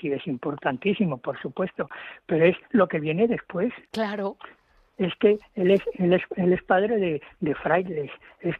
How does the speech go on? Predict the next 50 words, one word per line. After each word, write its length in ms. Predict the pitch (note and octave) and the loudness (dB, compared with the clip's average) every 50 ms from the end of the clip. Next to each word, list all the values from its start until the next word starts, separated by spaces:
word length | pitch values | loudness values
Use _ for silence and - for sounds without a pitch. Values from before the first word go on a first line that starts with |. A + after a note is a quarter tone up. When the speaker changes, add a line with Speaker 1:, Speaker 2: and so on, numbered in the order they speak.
| _ _ | _ _
Speaker 1:
padre 400 | - G3 F#3 F#3 G#3+ A#3 B3+ A#3+ - - _ _ | 2 2 4 4 2 0 -2 -4 -6 -14 _ _
de 180 | - D#3+ D#3+ C#3+ | 0 0 0 2
monjas, 480 | C#3 D3+ F3 F#3 - - - - - - - _ _ _ _ _ _ - _ - - | 2 2 0 2 0 -2 -2 -4 -6 -12 -18 _ _ _ _ _ _ -20 _ -8 -2
¿no? 200 | F#3 E3 B3+ C4 - - | 0 0 0 -2 -4 -10
Entonces 300 | - F3+ D3+ C#3+ E3+ - | -6 -6 0 0 0 0
Speaker 2:
De 40 | - | 2
Speaker 1:
tiene 140 | - E3+ E3+ | 0 2 2
Speaker 2:
todo. 60 | F3 | 4
Speaker 1:
unas 180 | E3+ E3+ D3+ C#3+ | 4 2 2 0
reglas 320 | D#3+ E3+ E3+ F#3+ G3+ F3+ - G4+ - | -2 -2 0 0 0 0 -2 -8 -2
estupendas. 760 | D#4 G#3+ - - - - C#3 - - F#3+ A3+ A#3+ B3 G#3 E3 - - - _ _ | -2 -2 -2 -2 -6 -6 -4 -2 0 2 4 4 4 2 2 -2 -8 -20 _ _
O 20 | - | -2
sea, 140 | F#3+ E3 | -2 -2
la 120 | D#3 C#3 C#3+ | 0 -2 -6
regla 320 | C#3 D3 D#3 D#3 F3 F3+ | -4 -4 -2 0 2 2
de 100 | F3+ F3 | 2 2
San 180 | - - F3+ F3+ | 0 0 0 0
Agustín, 440 | F3+ E3 F3+ F3 - - F#3+ F#3 D#3+ | 0 0 -2 -4 -2 -2 -2 -2 0
por 140 | - F#3 | 0 0
ejemplo, 440 | F3+ - - G3+ F#3 - A3+ A#3+ C4 - - - - - _ _ | 0 2 0 -2 0 2 0 0 0 -2 -10 -18 -20 -20 _ _
pues 160 | - D3+ - - | -2 -2 -2 -2
es 140 | F#3 C#3+ D3+ | -4 -2 0
la 120 | D#3+ D#3 | -2 -2
que, 220 | - - E3+ D#3 D3 - - _ _ | 0 0 -2 -2 -2 -6 -16 _ _
es 120 | G#3 - - | -8 -4 -4
la 100 | D#3+ D3+ | -4 -4
que 120 | - F3+ - | -4 -6 -2
siguen 300 | - F#3 E3 E3+ E3+ E3+ - - - _ _ _ _ - - B3+ | -2 0 0 0 -2 -2 -6 -12 -20 _ _ _ _ -6 -4 0
la 140 | F3+ D#3 C#3+ | 0 2 2
orden 300 | E3 D#3 C3+ D#3+ D3+ C#3+ | 2 2 2 0 0 0
de 100 | C#3 - - | -2 -4 -4
San 120 | D3+ C#3+ | -6 -6
Jerónimo, 440 | - - D3 C#3 C#3+ D3 D3+ D#3+ D#3 | -4 -4 -4 -4 -4 -4 -4 -4 -2
por 120 | - F3 D#3+ | -2 -4 -4
ejemplo, 340 | - - F3 D#3+ - G3+ F#3+ | -2 -4 -4 0 0 -2 0
tiene 220 | - A3 G#3 G#3+ | 0 -2 -2 0
la 140 | G3+ F3+ D#3 | 2 2 2
orden 220 | D3+ D3 C#3 C3+ | 2 2 -2 -4
de 100 | C3+ B2 | -6 -6
San, 240 | - - D3 C#3+ - - - - _ - - - | -4 -4 -6 -6 -8 -14 -18 -18 _ -18 -12 -6
que 100 | - E3 | -6 -6
sigue 260 | - - - G3 F3 | -6 -2 0 0 2
la 100 | D#3+ D3 | 2 2
regla 240 | C#3 D3+ D3 C#3+ C3 | 0 -2 -4 -4 -4
de 80 | C3+ C3+ | -6 -4
San 160 | - C#3 C3+ | -4 -6 -6
Agustín. 360 | C3 B2+ - - - F3 A3 | -6 -8 -10 -8 -6 -4 -2
Speaker 2:
Muchísimas. 460 | G3+ G3+ A3 G#3+ - - A#3+ - - - | 4 4 4 4 4 0 -2 -2 0 0
Speaker 1:
Los 80 | G3+ D3+ | 0 0
jerónimos 320 | F3+ G#3+ A#3 A#3 B3+ A#3+ | 2 2 4 4 4 2